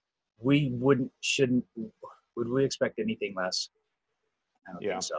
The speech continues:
Speaker 2: Well,
Speaker 1: So at this
Speaker 2: okay, I
Speaker 1: point, we ju-
Speaker 2: Part B
Speaker 1: Yeah.
Speaker 2: of this question was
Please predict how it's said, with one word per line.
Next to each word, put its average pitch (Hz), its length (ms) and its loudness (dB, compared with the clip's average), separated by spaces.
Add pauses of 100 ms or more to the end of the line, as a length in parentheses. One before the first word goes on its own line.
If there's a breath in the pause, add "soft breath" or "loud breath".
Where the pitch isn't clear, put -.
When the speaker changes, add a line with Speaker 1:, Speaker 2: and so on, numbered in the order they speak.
(140)
Speaker 2:
Well, 233 200 12
Speaker 1:
So - 20 -
at 202 80 10
this 180 140 6
Speaker 2:
okay, 165 60 4
I 190 140 10
Speaker 1:
point, 143 160 0
we 123 100 2
ju- 104 120 -2 (1300)
Speaker 2:
Part 208 340 4
B 180 120 6
Speaker 1:
Yeah. 180 40 10
Speaker 2:
of 156 80 2
this 156 100 2
question 151 460 2
was 131 460 2